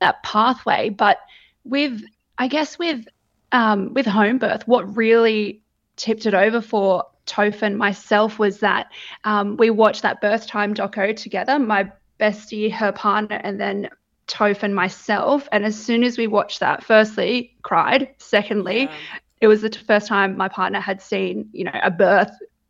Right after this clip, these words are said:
Speaker 1: one, um, like that. And he was just blown away and just, "I can't think of any other way to do it."
Speaker 2: Wow.
Speaker 1: So that's what really kicked things.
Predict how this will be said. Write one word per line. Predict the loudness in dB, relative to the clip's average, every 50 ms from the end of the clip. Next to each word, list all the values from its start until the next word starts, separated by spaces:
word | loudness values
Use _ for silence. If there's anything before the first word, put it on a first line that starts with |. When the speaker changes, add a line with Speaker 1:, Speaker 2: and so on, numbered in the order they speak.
| _ _ -6
Speaker 1:
one, | -4 -2 -2 -2 -4 0
um, | 2 2 2 2 0 -2 -8 -10 -14 -16 -18 -18 -20 -20 -18 -6 -2
like | 0 0 0 0 0
that. | 0 2 2 0 -2 -2 -2 -2
And | -2 -2 -2 -2
he | -2 -2 -2 -2 -2
was | -4 -6 -6 -6
just | -8 -12 -14 -14 -20 _ _ _
blown | -2 -2 0 0 -2
away | -2 -2 -2 -4
and | -4 -6
just, | -8 -12 -16 _ _ _ -8
"I | -6 -6
can't | -4 -4 -4 -4 -6
think | -8 -8 -6
of | -6 -4
any | -4 -4 -4
other | -4 -4 -4
way | -4 -4 -4
to | -4 -2
do | 0 2 4 6
it." | 4 4 4 0 -8 _ -20 -20
Speaker 2:
Wow. | -20 -20 -20 -20 -20 -20
Speaker 1:
So | -8 -2 0 2 2 2 0 -2 -4 -6 -8 _ _ _ 0
that's | 2 2 2 2 2
what | -2 -2 -2
really | -2 -2 -2 -2 -2 -2 -2 -4 -6 _
kicked | -8 -6 -6 -6 -6
things. | -6 -4 -4 -4 -4